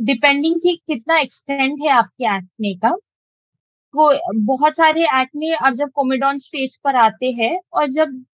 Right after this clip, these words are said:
one or few inflammatory acne होते हैं, तब हम topical application से उसको control में कर सकते हैं।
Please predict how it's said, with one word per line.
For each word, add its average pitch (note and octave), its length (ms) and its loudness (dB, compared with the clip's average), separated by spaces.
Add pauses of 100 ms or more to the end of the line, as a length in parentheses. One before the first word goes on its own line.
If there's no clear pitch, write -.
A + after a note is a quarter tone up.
(400)
one C4 160 4
or C#4 140 0
few C#4+ 260 -6
inflammatory C4+ 720 -2
acne B3+ 400 0
होते B3 260 -4
हैं, D#4 160 -4
तब D#4+ 200 -2
हम E4+ 120 -2 (100)
topical E4 480 2
application C#4+ 640 -2
से D4 120 -2
उसको D4+ 260 -4
control B3+ 420 2
में C4 160 2
कर B3 140 4
सकते G3 460 -6
हैं। E3+ 200 -2